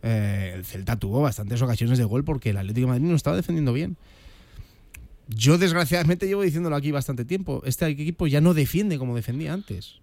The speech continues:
No tienen los mismos jugadores, no, no, por lo menos no tienen ese mismo colmillo. Creo que tienen jugadores que son distintos.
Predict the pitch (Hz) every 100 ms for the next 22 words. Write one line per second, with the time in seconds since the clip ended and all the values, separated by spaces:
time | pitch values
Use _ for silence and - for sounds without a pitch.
0 | _ 113 123 127 113 107 107 127 113 -
1 | 107 190 214 220 196 135 135 - - -
2 | - 123 127 123 131 123 123 135 123 113
3 | 104 104 127 131 123 127 127 123 123 123
4 | 127 123 123 123 120 120 - - - 123
5 | 127 196 208 185 180 143 143 135 - 131
6 | 131 139 135 127 - - - - _ 117
7 | 143 147 135 202 214 247 277